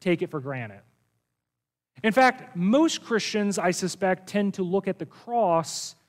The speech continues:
kind of like the Christian version of the A B Cs. The thing that you had to learn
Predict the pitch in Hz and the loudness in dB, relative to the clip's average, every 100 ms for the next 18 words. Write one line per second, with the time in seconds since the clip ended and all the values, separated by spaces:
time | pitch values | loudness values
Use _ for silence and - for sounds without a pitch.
0 | _ _ _ 226 226 208 214 202 180 - | _ _ _ 2 2 4 2 2 -4 -6
1 | 269 - - 233 190 196 190 190 175 151 | -6 -6 -4 -4 0 0 0 0 -2 -2
2 | 175 175 175 180 170 170 - 151 117 98 | -4 0 0 0 -4 -6 -8 -10 -12 -14
3 | 98 - - _ _ _ _ _ _ _ | -16 -16 -18 _ _ _ _ _ _ _
4 | _ - 208 269 269 233 202 175 208 226 | _ 0 2 2 4 2 2 2 4 4
5 | 220 190 190 185 185 | 2 2 2 4 0